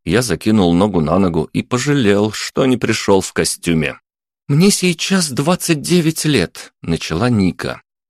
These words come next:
"А по тебе не скажешь", улыбнулся я, вложив в эту улыбку капельку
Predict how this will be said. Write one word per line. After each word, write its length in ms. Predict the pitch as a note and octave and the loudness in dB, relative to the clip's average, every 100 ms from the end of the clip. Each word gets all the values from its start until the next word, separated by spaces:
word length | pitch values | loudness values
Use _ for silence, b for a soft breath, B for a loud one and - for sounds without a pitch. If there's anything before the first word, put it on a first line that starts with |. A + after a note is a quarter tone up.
| _ | _
"А 200 | D#2+ E2 | 0 0
по 200 | E2 F2 | 2 0
тебе 500 | - D#2+ D2+ D2+ D#2 | 0 -4 -2 0 2
не 160 | F2+ G#2+ | 2 0
скажешь", 840 | - - G#2+ E2+ E2 F#2 - - _ - | 0 0 2 2 2 -2 -4 -12 _ -6
улыбнулся 720 | D#2 D#2 E2 E2+ D#2+ - D2 | -2 0 2 0 0 -2 -4
я, 440 | D2+ F2 F#2+ F2 | 0 0 0 -2
вложив 520 | D#2 D#2+ E2 G2+ - | -2 -4 0 -2 0
в 140 | F#2 G2 | 0 0
эту 180 | - | 2
улыбку 540 | F#2+ F2+ E2+ - - B2 | 2 4 2 0 -2 -4
капельку 640 | - C#3 - C3+ - D3 | -2 -4 -2 -6 -2 -4